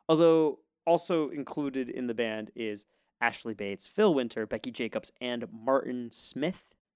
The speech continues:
Um, they've done some really interesting work on previous records, and they've worked with a variety of artists. Mike Lindsay and Sam Genders worked on, and toured with Doves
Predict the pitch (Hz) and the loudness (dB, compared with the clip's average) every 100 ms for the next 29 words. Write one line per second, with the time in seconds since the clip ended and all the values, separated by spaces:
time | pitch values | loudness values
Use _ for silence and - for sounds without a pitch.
0 | _ _ _ _ 165 170 165 143 190 254 | _ _ _ _ 2 2 0 4 4 4
1 | - _ 185 208 202 151 117 113 151 180 | -4 _ 4 4 0 -2 -6 2 4 4
2 | 147 151 135 151 135 131 160 180 131 131 | 2 -4 -4 -4 -2 0 0 -2 -8 -6
3 | - 139 131 180 185 190 160 131 147 135 | -4 -4 -2 -2 0 2 0 0 -2 0
4 | 131 127 147 - 123 113 110 110 - 139 | 0 0 -4 -6 -8 -2 -2 -2 0 0
5 | 156 160 - - - - 135 131 135 139 | 0 -4 -10 -12 -12 -12 -12 -4 -4 -2
6 | 143 131 123 123 - 123 117 120 120 107 | -4 -6 -6 -8 -4 -4 -2 -2 -2 -4
7 | 120 - _ _ _ 113 110 113 123 110 | -8 -8 _ _ _ -10 -8 -8 -12 -10
8 | - 135 143 127 110 _ 127 117 170 220 | -4 0 0 -2 -14 _ -2 4 4 2
9 | 226 - - | -6 -8 -12